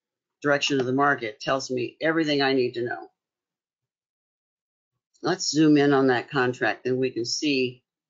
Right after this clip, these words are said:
uh, closer in where the signals are. So the pennant formation, break out of the pennant formation. At the same time, we've got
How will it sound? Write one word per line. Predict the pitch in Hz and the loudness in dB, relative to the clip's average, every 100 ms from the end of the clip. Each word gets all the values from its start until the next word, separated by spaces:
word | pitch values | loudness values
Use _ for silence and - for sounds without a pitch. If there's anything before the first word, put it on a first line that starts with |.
| _ - | _ -10
uh, | 123 113 110 123 - | -4 -2 -2 -6 -14
closer | - 185 175 151 | -2 0 0 2
in | 139 135 | 2 2
where | 131 120 | 0 0
the | 120 | -4
signals | - 160 139 117 110 101 | -4 -4 -2 -4 -4 -4
are. | 85 82 - _ _ _ | -4 -4 -8 _ _ _
So | - 135 | -4 -4
the | 127 | -2
pennant | 131 190 196 185 | 2 4 4 4
formation, | 170 165 165 165 160 160 165 _ _ _ _ | 4 6 4 2 0 -2 -2 _ _ _ _
break | 147 175 175 | 0 0 2
out | 151 151 | 2 2
of | 139 | -2
the | 147 | -6
pennant | 151 147 143 | -6 -6 -4
formation. | 147 139 139 135 131 139 | -4 -2 -2 -4 -6 -6
At | 135 | -10
the | - | -10
same | 156 165 165 | -2 2 2
time, | 160 143 143 - _ _ _ _ _ - | 0 -2 -2 -8 _ _ _ _ _ -6
we've | 143 143 143 | -4 -2 2
got | 131 123 | 2 2